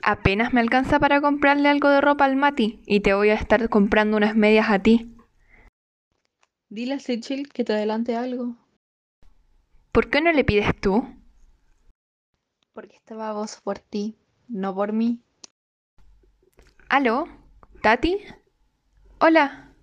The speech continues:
Speaker 1: soy yo. Nada, no pasa nada. Discúlpame que te llame a esta hora, pero como no he podido hablar con él en todo el día. Sí,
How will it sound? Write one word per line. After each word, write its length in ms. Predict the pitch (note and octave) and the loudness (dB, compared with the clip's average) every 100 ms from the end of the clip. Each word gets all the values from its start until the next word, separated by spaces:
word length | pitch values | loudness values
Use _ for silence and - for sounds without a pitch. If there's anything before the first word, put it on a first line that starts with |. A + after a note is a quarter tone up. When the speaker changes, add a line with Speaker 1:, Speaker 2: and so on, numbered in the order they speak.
| _ - | _ -6
Speaker 1:
soy 220 | - C#4 | 0 2
yo. 200 | C#4+ C#4 - _ _ _ - _ _ _ _ - | 2 0 -10 _ _ _ -20 _ _ _ _ 0
Nada, 520 | A#3+ C4 A3 - - - | 2 2 -2 -8 -20 -2
no 180 | A#3+ C4 | 0 2
pasa 220 | C#4+ D4+ | 0 0
nada. 380 | C#4+ B3 A3+ - - _ _ _ _ - - _ - | 2 2 0 -8 -20 _ _ _ _ -20 -20 _ -2
Discúlpame 500 | A3+ A#3+ A#3 B3+ B3+ | 0 0 0 0 0
que 100 | B3+ | 0
te 160 | B3+ | 2
llame 220 | C4 C4+ C#4 | 2 0 -2
a 20 | |
esta 260 | - C4 | 2 4
hora, 280 | C#4+ D4+ C#4+ | 4 4 2
pero 720 | A#3+ A3+ A3 G#3+ G3+ G3 A3+ - - - - | 2 2 4 4 4 2 -4 -12 -20 -20 -10
como 220 | - G#3+ G#3+ | -2 2 2
no 100 | A#3+ | 2
he 40 | |
podido 320 | B3+ B3+ C4 | 2 2 2
hablar 220 | A#3+ B3+ | 2 0
con 140 | B3+ B3+ | 0 0
él 120 | B3+ | 2
en 140 | C4 | 2
todo 160 | B3+ A3+ | 2 2
el 140 | A3+ | 2
día. 460 | A3 B3+ D4+ E4 - _ _ _ _ _ _ _ _ | 2 2 0 -4 -18 _ _ _ _ _ _ _ _
Sí, 500 | - - A#3+ A#3 A#3 | -4 2 2 2 -6